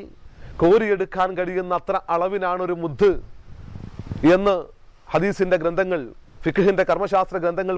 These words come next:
പരിശോധിച്ചാൽ നമുക്ക് മനസ്സിലാക്കാൻ കഴിയും. അത് നമ്മുടെ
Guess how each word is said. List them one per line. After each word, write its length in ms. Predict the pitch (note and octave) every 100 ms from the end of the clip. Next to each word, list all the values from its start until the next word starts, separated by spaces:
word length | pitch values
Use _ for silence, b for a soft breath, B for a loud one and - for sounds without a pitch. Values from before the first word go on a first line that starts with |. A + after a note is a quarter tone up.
| F3
പരിശോധിച്ചാൽ 480 | D#3+ F3 E3 F3 D#3+
നമുക്ക് 180 | E3 D#3 D#3
മനസ്സിലാക്കാൻ 520 | D#3 D#3 C#3+ C#3 C3+
കഴിയും. 260 | A#2+ G2+ G2+ - - - - - - - - -
അത് 140 | D#3+ E3+ - - - - - - - - -
നമ്മുടെ 240 | D3+ E3+